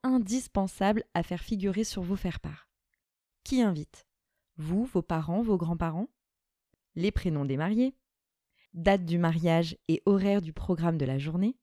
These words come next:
Lieu de cérémonie et de réception ? Deadline de réponse souhaitée et par quels moyens ? Carton à renvoyer, mail, téléphone, site internet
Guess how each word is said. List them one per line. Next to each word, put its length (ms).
Lieu 340
de 120
cérémonie 720
et 300
de 160
réception ? 580
Deadline 640
de 100
réponse 400
souhaitée 560
et 100
par 220
quels 160
moyens ? 340
Carton 320
à 100
renvoyer, 680
mail, 500
téléphone, 680
site 300
internet 520